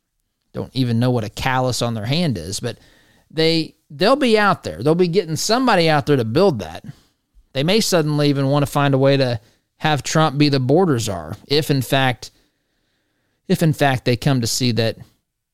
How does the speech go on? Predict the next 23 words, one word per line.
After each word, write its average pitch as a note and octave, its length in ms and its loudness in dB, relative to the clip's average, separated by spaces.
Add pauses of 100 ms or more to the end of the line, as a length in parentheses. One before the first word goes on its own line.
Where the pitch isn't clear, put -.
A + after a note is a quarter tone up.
(120)
Hispanic D3 720 -2 (280)
illegal C3+ 440 0
immigrants B2 460 -2
would A#2 120 -2
actually A#2 360 -2
vote A2 260 -2
more G#2+ 400 -6 (100)
for A#2+ 120 -10
Trump. A#2 360 -4
This C4+ 240 -2
is B3+ 120 -2
what D#3+ 200 2
this C3+ 180 -4
is A2+ 120 -6
about, G#2 400 -10
folks. - 400 -14
This F#3 260 -2
is A3 120 -4
about C#3 540 -2
politics. C#3 960 -2
This D#3 320 -4
is F#3 140 -4
about C3+ 500 0